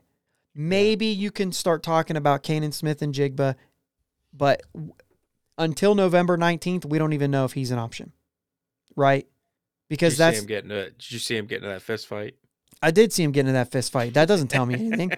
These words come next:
Speaker 2: <laughs>
Speaker 1: That tells me that he
Speaker 2: Yeah.
Speaker 1: came in as a pinch hitter and got one pitch thrown at him. That doesn't tell me he didn't do anything.
Speaker 2: No, but
Speaker 1: <laughs> Don't tell me, "Oh, he's a
Speaker 2: No, I
Speaker 1: fighter."
Speaker 2: was just,
Speaker 1: Nah, yeah,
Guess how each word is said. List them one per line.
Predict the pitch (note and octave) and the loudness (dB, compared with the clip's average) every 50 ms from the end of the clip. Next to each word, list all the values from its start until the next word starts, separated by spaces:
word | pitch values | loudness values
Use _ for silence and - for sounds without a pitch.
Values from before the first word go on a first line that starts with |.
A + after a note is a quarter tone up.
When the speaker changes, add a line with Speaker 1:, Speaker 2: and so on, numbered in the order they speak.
| - _ | -8 _
Speaker 2:
<laughs> | - - - - | -14 -12 0 2
Speaker 1:
That | E3+ F#3 G3 - | 4 4 4 6
tells | G#3+ A3 A3+ G#3 F#3+ | 6 6 6 6 4
me | G#3+ G#3 | 2 2
that | F#3 F#3 | 2 2
he | D3+ E3+ | 2 0
Speaker 2:
Yeah. | G3 | 0
Speaker 1:
came | - - G3+ F#3+ F#3 | 0 0 2 2 2
in | F#3 F#3 | 2 4
as | F3+ F3 D#3+ D3+ | 2 2 2 2
a | D#3 D3 C#3+ | 0 0 -2
pinch | - - - G#3 A3 G3+ - | -2 -2 0 0 0 0 0
hitter | E3 C#3+ B2 A#2+ - - _ _ _ _ _ _ _ _ _ _ _ - | 0 0 -2 -2 -6 -12 _ _ _ _ _ _ _ _ _ _ _ -2
and | D#3+ D#3 D3+ | -2 0 2
got | D#3 D3 - - | 2 2 2 2
one | C#3+ D#3 D#3+ D#3 | 0 0 0 0
pitch | C3+ - C#3 B2 - - - - | -2 -2 -2 -4 -4 -6 -8 -6
thrown | C#3 B2+ B2 A#2+ B2 | -4 -4 -2 -4 -4
at | A#2 A2+ A2 | -6 -8 -10
him. | G#2+ D3 C3 _ _ _ _ _ _ _ _ _ _ | -12 -16 -18 _ _ _ _ _ _ _ _ _ _
That | - D3+ F#3 | -2 0 0
doesn't | G3 D3 B2 A#2 | 0 0 -2 -2
tell | C#3 C3+ B2+ | -2 -2 0
me | B2+ B2+ B2+ | 0 0 -2
he | C#3 C#3 | -2 -2
didn't | C#3 C#3+ | -2 0
do | C#3 E3+ F#3 | 2 2 4
anything. | G3+ B3 B3+ - - - _ _ _ _ _ _ _ _ _ _ _ _ _ _ _ | 4 4 2 0 -2 -6 _ _ _ _ _ _ _ _ _ _ _ _ _ _ _
Speaker 2:
No, | - A#3 G#3 A#3+ C#4+ E4+ F4 D#4 - G#2+ G2+ B2+ - _ _ _ - - - - | -6 -4 -4 -2 -2 -2 -4 -4 -6 -6 -10 -14 -18 _ _ _ -18 -12 -8 -4
but | A#2+ A#2 C3+ - | -4 -2 -2 -2
Speaker 1:
<laughs> | E3 E3 C#3 - - F3 D3+ - - F3+ E3+ - _ _ _ _ _ _ _ _ _ _ _ _ _ _ _ _ _ _ _ _ _ _ | -2 -2 -2 -2 -4 -4 -4 -2 -4 -4 -4 -6 _ _ _ _ _ _ _ _ _ _ _ _ _ _ _ _ _ _ _ _ _ _
Don't | - F3+ F3+ E3 | 4 4 4 4
tell | - F3 E3+ | 4 4 4
me, | D#3 D3+ D3 | 4 4 6
"Oh, | C#3+ C3 A#2+ | 6 6 6
he's | C3 C#3+ D3 | 6 4 2
a | C3+ | 0
Speaker 2:
No, | C3 | 2
I | F#2 | 4
Speaker 1:
fighter." | D3+ D#3 D#3+ D#3 C#3+ B2+ | 8 8 10 8 8 6
Speaker 2:
was | B2 - | 2 2
just, | C#3+ | 0
Speaker 1:
Nah, | C#3 C3 B2 A#2+ A#2 | 2 2 2 2 0
yeah, | A2+ | 0